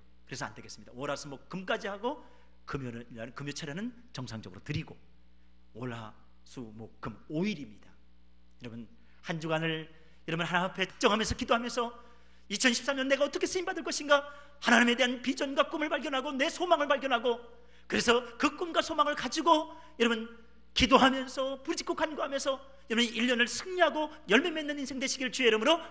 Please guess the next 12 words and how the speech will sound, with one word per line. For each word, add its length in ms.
축원드립니다. 680
할렐루야, 640
할렐루야. 800
그런 180
감사로 380
승리하는 340
한 140
해 20
되시길 340
주의 180
이름으로 560
축원드립니다. 720